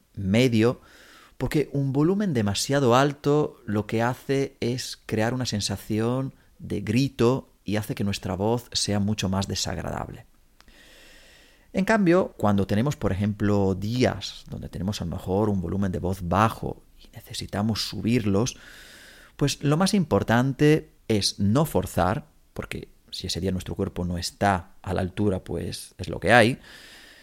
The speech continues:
Entonces, lo que tenemos que hacer es trabajar con la vocalización, porque aumentar la dicción durante una fonación con un volumen de voz bajo ayuda a que realmente lo que decimos llegue mucho más lejos.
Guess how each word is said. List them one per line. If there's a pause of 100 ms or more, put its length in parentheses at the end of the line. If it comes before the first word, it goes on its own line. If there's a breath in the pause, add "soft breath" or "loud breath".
(140 loud breath)
Entonces,
lo
que
tenemos
que
hacer
es
trabajar
con
la
vocalización, (540 soft breath)
porque
aumentar
la
dicción
durante
una
fonación
con
un
volumen
de
voz
bajo
ayuda
a
que
realmente
lo
que
decimos (180 soft breath)
llegue
mucho
más
lejos.